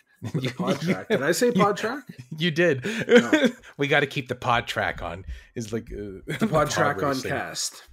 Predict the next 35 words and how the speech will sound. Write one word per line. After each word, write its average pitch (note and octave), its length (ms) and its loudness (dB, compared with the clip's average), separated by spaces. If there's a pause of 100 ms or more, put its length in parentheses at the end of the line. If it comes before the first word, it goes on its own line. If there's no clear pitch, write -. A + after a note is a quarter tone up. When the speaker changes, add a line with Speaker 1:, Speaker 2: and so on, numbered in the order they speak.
(220)
Speaker 1:
<laughs> - 640 0 (640)
Speaker 2:
Uh, C4 280 2
Speaker 1:
I B3 120 6
think - 200 8
that's G#3 160 2
what F#3+ 160 0
you C3 80 -2
said. C#3+ 380 2 (180)
Speaker 2:
I E3 100 4
think E3+ 240 4
I D3+ 80 4
may C3+ 200 0
have. G#2+ 260 -6 (680)
The E3 280 0 (100)
podcast D#3+ 1000 -2
Speaker 1:
Uh, - 220 -2
Speaker 2:
on B2 480 -6
track. F2+ 420 -8 (640)
Speaker 1:
uh, C#3 160 0
it's B2 160 -6
done. A2 180 -2
Speaker 2:
S-, G#2 220 -6 (300)
so - 220 -2
I'm E3+ 220 4
going, F3 360 4
Speaker 1:
<laughs> - 40 -6
Speaker 2:
I'm D#3+ 200 0
going E3 200 4
to - 140 0
be, C3 680 -2
uh, A#2 120 -8
whipping C#3 320 -4
us C#3 140 -4
into C3 160 -4
shape, A2+ 420 -6